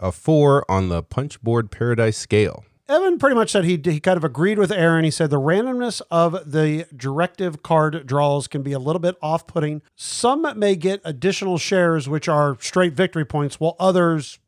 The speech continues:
Speaker 2: you know, they only trigger things that have already been done. So that's one thing that he just didn't quite like about it.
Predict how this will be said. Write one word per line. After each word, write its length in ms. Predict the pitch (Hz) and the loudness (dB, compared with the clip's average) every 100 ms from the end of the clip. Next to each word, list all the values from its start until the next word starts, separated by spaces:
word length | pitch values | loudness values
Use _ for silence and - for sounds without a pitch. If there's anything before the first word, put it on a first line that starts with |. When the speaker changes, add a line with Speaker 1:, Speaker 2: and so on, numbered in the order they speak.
| _ | _
Speaker 2:
you 160 | 160 156 | -4 -2
know, 100 | 147 | 2
they 120 | 156 | 2
only 240 | 160 156 | 2 0
trigger 320 | 135 180 151 | -2 -2 -2
things 300 | 147 160 147 | -4 -4 -4
that 80 | 135 | -4
have 100 | 135 | -2
already 160 | 147 147 | -2 -2
been 200 | 143 131 | -4 -2
done. 320 | 147 147 143 - - _ | 0 0 -2 -8 -20 _
So 200 | - 185 | -2 2
that's 220 | 180 208 - | 4 4 2
one 160 | 185 | 0
thing 180 | 170 160 | 2 0
that 100 | 147 | 0
he 80 | 151 | -2
just 220 | 143 135 | -2 -4
didn't 340 | 156 143 147 - | -6 -8 -12 -6
quite 240 | 151 143 | -4 -2
like 180 | 143 139 | -2 -2
about 240 | 131 131 | -2 -4
it. 140 | 135 | -6